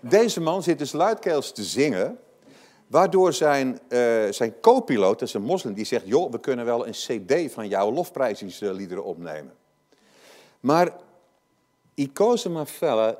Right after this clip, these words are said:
die voelt een ontzettende drang. Die, die, er is een soort onrust, niet geen angst, maar een onrust in hem. Hij weet, heeft honderdveertig passagiers aan boord.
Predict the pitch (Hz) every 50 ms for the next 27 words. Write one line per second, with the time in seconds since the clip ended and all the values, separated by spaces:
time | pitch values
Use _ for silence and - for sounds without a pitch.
0 | - - 107 - 135 135 123 - - - 185 220 226 196 - 156 147 139 - 131
1 | 123 - - - 208 196 - - 143 127 110 113 113 110 104 - - _ _ _
2 | _ _ _ _ 82 78 - - 120 135 151 175 185 175 127 92 85 80 110 110
3 | - - - 123 - - _ _ _ - - - - - 143 165 165 - 160 -
4 | - 160 143 127 - - - _ _ _ - 185 214 226 185 131 110 - - 170
5 | 165 - - 160 147 147 - - 143 180 208 196 - - - 156 147 143 135 123
6 | - - _ _ - 226 262 254 233 190 147 127 117 - - - - 135 113 87
7 | 80 - - _ _ _ _ _ _ _ _ _ _ _ _ _ _ _ _ _
8 | _ - - - _ - - 131 135 135 120 117 156 202 151 - 143 120 - 135
9 | 123 110 - - - 185 185 165 - - 127 - - 107 90 - 95 104 127 123
10 | - - 135 135 131 101 120 147 185 226 - -